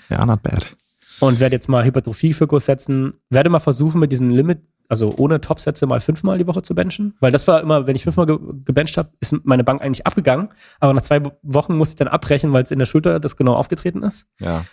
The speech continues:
Speaker 2: Und ich denke jetzt vielleicht, wenn ich die Topsätze vermeide und mal so einen richtigen schönen Hypertrophie-Zyklus mache,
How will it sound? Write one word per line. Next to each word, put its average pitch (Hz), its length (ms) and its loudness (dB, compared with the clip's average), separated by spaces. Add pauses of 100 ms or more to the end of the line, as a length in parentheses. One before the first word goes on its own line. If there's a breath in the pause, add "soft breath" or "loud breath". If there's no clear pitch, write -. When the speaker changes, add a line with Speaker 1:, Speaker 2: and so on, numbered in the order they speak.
(140 loud breath)
Speaker 2:
Und 127 120 4
ich 110 120 0
denke 147 200 0
jetzt 147 140 0
vielleicht, 139 220 0
wenn 143 80 -2
ich 131 60 -6
die 131 100 -10
Topsätze 156 720 -2 (160)
vermeide 135 600 0 (600)
und 127 120 4
mal 123 140 4
so 127 80 2
einen 131 60 -2
richtigen 151 360 -4
schönen 147 300 -4
Hypertrophie-Zyklus - 920 -8
mache, 147 300 -6